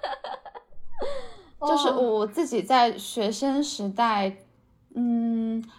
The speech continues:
Speaker 2: 起码碰到过两次是那种，就是对方产生了不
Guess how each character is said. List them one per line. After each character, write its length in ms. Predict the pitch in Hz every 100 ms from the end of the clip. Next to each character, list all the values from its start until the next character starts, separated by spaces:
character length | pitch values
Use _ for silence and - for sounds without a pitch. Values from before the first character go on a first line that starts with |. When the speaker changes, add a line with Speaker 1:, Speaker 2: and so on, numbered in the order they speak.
| _ _ _ _ _
Speaker 2:
起 300 | - - 262
码 240 | 359 277 220
碰 260 | 320 294
到 220 | 285 277
过 220 | 254 269 247
两 360 | 214 160 170 196
次 360 | - - 254
是 200 | 247 254
那 200 | 262 247
种， 320 | 196 185 - -
就 140 | -
是 160 | 277 269
对 340 | 269 320 262
方 380 | 254 254 254 262
产 340 | 262 233 165 190
生 320 | 233 233 226
了 400 | 208 165 196 196 - _ _ _ _ _
不 120 | -